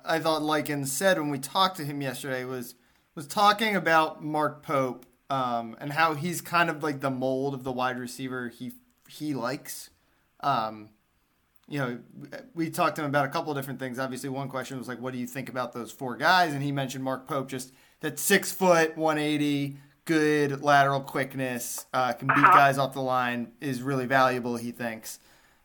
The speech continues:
Speaker 1: Um, and then even when we were talking about recruiting, uh, I asked him a little bit about just, like, what he, what is he looking for in the recruiting trail. He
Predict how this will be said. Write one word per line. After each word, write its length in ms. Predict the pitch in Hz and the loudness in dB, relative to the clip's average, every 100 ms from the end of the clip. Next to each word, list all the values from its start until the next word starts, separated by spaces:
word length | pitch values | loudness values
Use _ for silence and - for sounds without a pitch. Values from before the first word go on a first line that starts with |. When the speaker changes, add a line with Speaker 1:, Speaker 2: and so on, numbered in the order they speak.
| _ | _
Speaker 1:
Um, 560 | 143 131 120 117 113 - _ _ _ | 4 6 4 0 -8 -18 _ _ _
and 120 | 165 | 4
then 160 | 170 170 | 6 6
even 220 | 170 170 | 6 6
when 120 | 170 | 6
we 100 | 165 | 6
were 100 | 156 | 6
talking 240 | 147 160 147 | 6 6 6
about 180 | 139 | 4
recruiting, 680 | 123 - 240 247 196 135 131 | 2 4 8 10 8 6 2
uh, 240 | 131 139 131 | 8 10 10
I 100 | 143 | 8
asked 220 | 147 143 | 8 6
him 80 | 147 | 0
a 40 | |
little 140 | 139 131 | 0 2
bit 100 | 135 | 4
about 200 | 131 123 | 4 2
just, 120 | 123 | -2
like, 120 | 139 | -4
what 140 | 135 131 | -2 0
he, 160 | 139 | -2
what 160 | 131 143 | 0 0
is 80 | 143 | 0
he 60 | |
looking 260 | 131 131 139 | 0 -2 -4
for 160 | 135 | -2
in 60 | 127 | -2
the 80 | 120 | -2
recruiting 360 | 113 185 180 | -4 0 0
trail. 380 | 147 143 123 120 - - _ _ _ _ _ | -2 -2 -2 -4 -14 -20 _ _ _ _ _
He 140 | - | -18